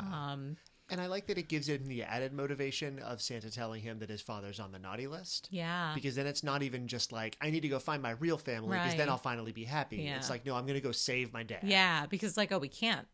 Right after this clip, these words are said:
Speaker 1: have him on the naughty list."
Speaker 2: Exactly.
Speaker 1: And then it ends up being, like, you, you know, it's not like he's like, "Oh, well, I found my real family now. That's better." It's like
Speaker 2: Right.
Speaker 1: he's still, like, at the end of the movie, he's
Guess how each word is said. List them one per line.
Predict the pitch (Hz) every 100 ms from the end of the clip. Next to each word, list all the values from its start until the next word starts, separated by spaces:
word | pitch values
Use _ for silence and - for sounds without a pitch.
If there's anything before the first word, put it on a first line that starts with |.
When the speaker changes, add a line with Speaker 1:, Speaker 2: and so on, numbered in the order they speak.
| -
Speaker 1:
have | 196 196
him | 151
on | 123 107
the |
naughty | 131 131 - -
list." | -
Speaker 2:
Exactly. | 123 113 123 90 - - - -
Speaker 1:
And | 330 320
then | 320 320 302 294 277
it | - 247
ends | 226 220
up | 214
being, | - 196 202 190
like, | 185 180 -
you, | 190 202 196 196 196 190 - - _ _ _ _ _ _ -
you | 277 214
know, | 190
it's | - 202
not | 202
like | 202
he's | - 202
like, | 196 170
"Oh, | 180
well, | 160
I | 156
found | 180 156
my | 143
real | 135 135
family | 127 156 143
now. | 147 139
That's | 143 151
better." | 131 127 143 131
It's | 208
like | 302 294
Speaker 2:
Right. | -
Speaker 1:
he's | 311
still, | - 285
like, | 302
at | 285
the | 277
end | 269
of | 254
the |
movie, | 285 262 247 240
he's | 220 233 233 226 -